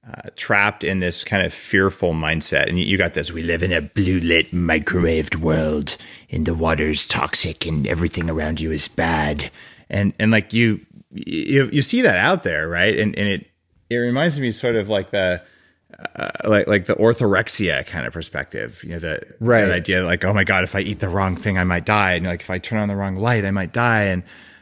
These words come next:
Speaker 1: um,
Speaker 2: <laughs>
Speaker 1: so, so there, there's that, that kind of negative, uh, negative energy sort of thing. But you actually talk about negativity fasting.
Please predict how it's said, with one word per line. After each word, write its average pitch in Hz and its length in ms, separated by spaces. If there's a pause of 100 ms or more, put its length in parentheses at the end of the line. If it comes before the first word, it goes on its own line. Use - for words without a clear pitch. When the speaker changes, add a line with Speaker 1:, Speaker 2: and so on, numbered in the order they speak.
(280)
Speaker 1:
um, 95 180 (420)
Speaker 2:
<laughs> - 440
Speaker 1:
so, 151 420
so - 180
there, 170 120
there's 170 180
that, 147 220
that 120 220
kind 156 180
of 120 280
negative, 113 1040 (360)
uh, 76 320
negative 110 420
energy 101 460
sort 90 240
of 87 100
thing. 80 320 (320)
But - 160
you 196 160
actually 220 240
talk 139 180
about 110 200
negativity 107 880
fasting. - 720